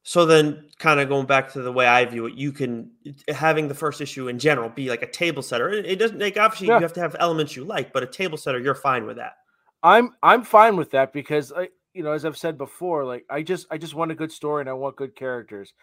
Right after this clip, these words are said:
Speaker 1: Mm.
Speaker 2: I mean, if, if,
Speaker 1: And
Speaker 2: if
Speaker 1: consistent art.
Speaker 2: And consistent art, right? If the first issue is just a slog and it just, it doesn't pull me in,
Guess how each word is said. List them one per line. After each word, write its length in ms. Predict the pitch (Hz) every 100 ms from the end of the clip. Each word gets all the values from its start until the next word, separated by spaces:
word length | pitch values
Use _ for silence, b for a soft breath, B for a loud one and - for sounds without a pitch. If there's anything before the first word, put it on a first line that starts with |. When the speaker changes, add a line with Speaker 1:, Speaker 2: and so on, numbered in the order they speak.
| _
Speaker 1:
Mm. 220 | 135 117 135
Speaker 2:
I 20 |
mean, 200 | 143 139
if, 80 | 135
if, 80 |
Speaker 1:
And 100 | 143
Speaker 2:
if 60 | 131
Speaker 1:
consistent 400 | 147 156 143 123
art. 260 | 113 113 b b b b b -
Speaker 2:
And 120 | 170
consistent 460 | 175 175 202 - 180
art, 160 | 143
right? 160 | 147 156
If 120 | 170
the 100 | 156
first 340 | - 208 202 190
issue 240 | 185 151
is 80 | 139
just 260 | 165 -
a 40 | 110
slog 580 | - 123 120 139 160 160 _ _ _ _ _ _ 139
and 680 | 135 127 127 123 117 113 - - _
it 140 | 123 139
just, 360 | 143 135 - _ _ 135
it 300 | 101 156 160
doesn't 300 | 156 139 -
pull 240 | 151 151
me 220 | 131 127
in, 240 | 143 160